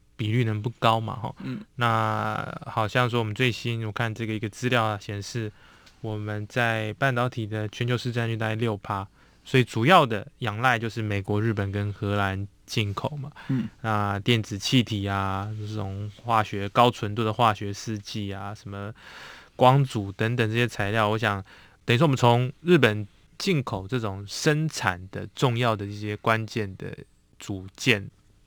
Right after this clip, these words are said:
Speaker 1: 零件，或者是这些，呃，原料，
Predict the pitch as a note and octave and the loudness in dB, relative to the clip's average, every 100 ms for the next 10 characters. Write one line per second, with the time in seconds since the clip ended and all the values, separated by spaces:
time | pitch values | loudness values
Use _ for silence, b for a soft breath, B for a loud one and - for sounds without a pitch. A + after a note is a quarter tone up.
0 | _ A2+ G#2+ A2 - A#2 G2+ G#2 G#2 G#2 | _ -8 -6 -6 -2 -2 -2 -6 -4 -6
1 | - A2 G#2+ G2+ A2 G2+ A2 G#2 G#2 b | -6 -8 -8 -6 -6 -4 -6 -8 -8 b
2 | b b b A2 G#2+ A2 G#2+ A2+ G#2 | b b b -14 -10 -6 -2 2 2